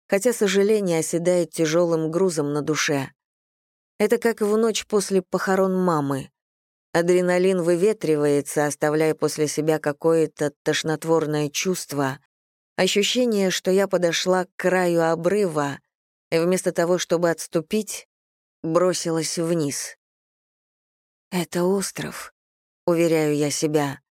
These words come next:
"Здесь нет ничего реального. Ничто не имеет значения". "Давай срежем", предлагает Джейк, уводя меня с пляжа ближе к джунглям. Я отступаю, скептически глядя на деревья.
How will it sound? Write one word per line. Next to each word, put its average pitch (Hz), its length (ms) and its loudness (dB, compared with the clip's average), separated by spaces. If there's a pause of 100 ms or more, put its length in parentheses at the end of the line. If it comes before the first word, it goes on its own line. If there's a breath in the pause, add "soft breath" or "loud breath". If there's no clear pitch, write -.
(680)
"Здесь 165 380 -2
нет 190 260 -2
ничего 170 400 -2
реального. 143 760 -2 (760)
Ничто 170 580 0
не 165 280 0
имеет 160 360 -2
значения". 143 1000 -4 (1120)
"Давай 196 560 0
срежем", 147 640 -2 (260)
предлагает 160 600 2
Джейк, 185 320 0
уводя 160 340 0
меня 151 220 -2
с - 80 -8
пляжа 165 420 0
ближе 160 380 0
к 170 100 -6
джунглям. 143 720 -2 (880)
Я 202 260 4
отступаю, 202 640 0
скептически 185 760 -4
глядя 170 400 0
на 165 80 -2
деревья. 147 720 0